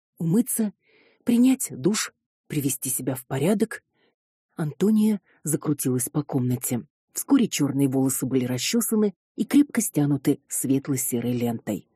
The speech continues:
Светло-серая же утреннее платье неплохо сидело на фигурке. Правда, оно было перешито из маминого,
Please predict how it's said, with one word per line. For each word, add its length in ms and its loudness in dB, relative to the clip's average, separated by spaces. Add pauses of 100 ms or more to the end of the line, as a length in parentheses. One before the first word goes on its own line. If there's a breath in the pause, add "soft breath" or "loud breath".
(260)
Светло-серая 1000 0
же 180 -4 (300 soft breath)
утреннее 480 2
платье 540 0 (280 soft breath)
неплохо 440 4
сидело 380 0
на 100 2
фигурке. 640 -2 (400)
Правда, 320 0
оно 160 2
было 260 0
перешито 540 -2
из 120 -4
маминого, 580 2